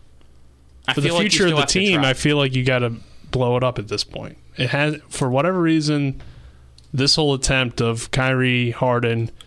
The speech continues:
Speaker 2: and Durant, they played eleven games together or something like that. It
Speaker 1: Close,
Speaker 2: just didn't,
Speaker 1: yeah.
Speaker 2: it didn't work out. And they moved Harden to Philadelphia. They got Ben Simmons back. That hasn't worked out. Kyrie obviously has had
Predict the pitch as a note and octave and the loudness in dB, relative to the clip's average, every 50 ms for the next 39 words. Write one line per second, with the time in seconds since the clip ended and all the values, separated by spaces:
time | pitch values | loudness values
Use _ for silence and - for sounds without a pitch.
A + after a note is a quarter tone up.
0 | - - - - - - - - - - - A#2 A2+ A2+ B2+ C3+ B2+ A2 A2 A2 | -20 -20 -20 -20 -20 -20 -20 -20 -8 -4 -2 -2 0 0 2 2 2 0 -2 -2
1 | A#2+ A2+ A2+ - C#3+ B2+ B2+ A#2+ A#2+ A#2 A#2+ B2+ C3+ C3 C3 A#2+ B2 C3 C#3 C#3 | -2 -2 0 0 0 0 0 0 0 0 0 0 0 0 -2 -2 0 0 0 -2
2 | C3+ - - C#3+ C#3 C#3 C#3+ C#3 C#3+ C#3+ C#3 - D3 C#3 - D3 C#3+ C#3+ C#3+ C3+ | -2 -2 0 0 0 0 0 0 0 -2 -2 -2 -2 -2 -2 -2 -2 -2 -2 -2
3 | C#3 D3 D3 C#3+ D3+ - - - - - - - - - - - - - - - | -2 -2 -2 -2 -2 -4 -8 -16 -20 -20 -20 -20 -20 -20 -20 -20 -16 -14 -12 -10
4 | - - - - - - C#3 C#3+ C3 - - - A2+ C3+ C#3+ D#3 D#3 C#3+ B2+ B2+ | -10 -10 -10 -10 -8 -6 -2 -2 0 0 0 0 0 0 2 2 0 -2 0 0
5 | D#3+ E3+ E3 D3 D3 D3+ C#3 D#3 D3 B2+ - - - - - - - - A#2 A#2 | 0 0 0 0 0 0 0 0 -2 -2 -4 -8 -12 -18 -20 -20 -10 -6 -2 0
6 | A#2+ A#2+ A#2+ A#2 A#2 A#2 A2+ A#2 A2+ - - - C#3 B2 A#2 A#2 A#2+ B2+ C3+ C3 | 0 0 0 0 0 -2 -2 -4 -8 -12 -10 -4 -2 0 2 2 2 2 0 0
7 | A#2 B2+ C3 C#3 C#3 C3+ C3 B2 B2 - - C#3 C3 B2+ C3 C3+ C#3+ D3 - - | 0 0 0 0 0 0 0 -2 -2 -2 0 0 2 2 2 2 0 0 0 -2
8 | C#3 C3+ C3 B2+ A2+ A#2+ A#2 A#2 A#2 B2 A#2+ A#2 - - C#3 C3 C3+ C3+ B2+ B2 | 0 0 0 0 -2 -2 -2 -2 -2 -2 -2 0 -2 0 0 0 0 -2 -2 -4
9 | - B2+ B2 B2+ C3 B2+ - - - - - - - - - - - - - - | -4 -4 -2 -2 -2 -2 -4 -10 -18 -20 -20 -20 -20 -18 -16 -14 -14 -14 -14 -14
10 | - - - - - - A#2+ B2 B2+ C3 B2 A#2+ A#2+ B2 A#2+ A#2+ A#2+ A#2+ A#2+ - | -14 -16 -16 -18 -10 -6 -4 -2 0 0 0 0 0 -2 -2 -2 -2 -2 -2 -4
11 | B2 A#2+ A#2+ B2 B2+ - - - - - - - - - - - - - - - | -4 -2 -2 -4 -4 -6 -12 -20 -20 -20 -20 -20 -20 -20 -20 -20 -20 -20 -18 -10
12 | - - A#2 A2+ A2 A2+ B2+ C3+ C#3 C#3 C3+ C3 C3 B2 A#2+ A#2+ A#2+ B2+ A#2+ - | -4 -2 -2 0 0 2 2 2 2 2 2 0 0 -2 -2 0 0 0 0 0
13 | - - B2 A#2+ A#2 A#2 A#2 A2+ A2 A#2+ A#2 A2+ A2+ A2+ A2+ | 0 0 0 0 0 2 0 0 0 0 0 0 -2 -4 -6